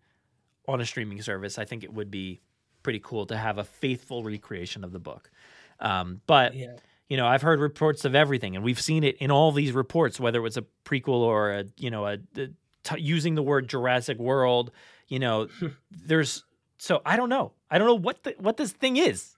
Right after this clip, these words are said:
Speaker 1: I have no idea. There's been
Speaker 2: But
Speaker 1: several
Speaker 2: we will
Speaker 1: movie
Speaker 2: hopefully
Speaker 1: directors.
Speaker 2: know soon.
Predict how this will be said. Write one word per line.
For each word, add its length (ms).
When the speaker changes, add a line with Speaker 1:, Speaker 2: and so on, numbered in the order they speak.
Speaker 1:
I 60
have 120
no 160
idea. 360
There's 180
been 140
Speaker 2:
But 60
Speaker 1:
several 360
Speaker 2:
we 80
will 120
Speaker 1:
movie 120
Speaker 2:
hopefully 220
Speaker 1:
directors. 480
Speaker 2:
know 220
soon. 440